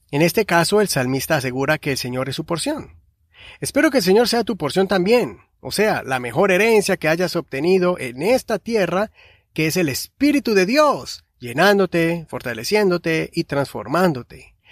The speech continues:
Que el Señor sea tu porción y lo más valioso que tengas en tu vida. El siguiente salmo, el ciento treinta y nueve, también es un clamor pidiendo la dirección al Señor en su vida.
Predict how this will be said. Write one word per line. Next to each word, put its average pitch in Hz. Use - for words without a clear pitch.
Que 160
el 139
Señor 151
sea 180
tu 175
porción 226
y 190
lo 160
más 226
valioso 185
que -
tengas 170
en 165
tu 135
vida. 123
El 160
siguiente 247
salmo, 220
el 139
ciento 262
treinta 175
y -
nueve, 196
también 131
es 160
un 175
clamor 170
pidiendo 165
la 160
dirección 147
al 254
Señor 151
en 180
su 202
vida. 254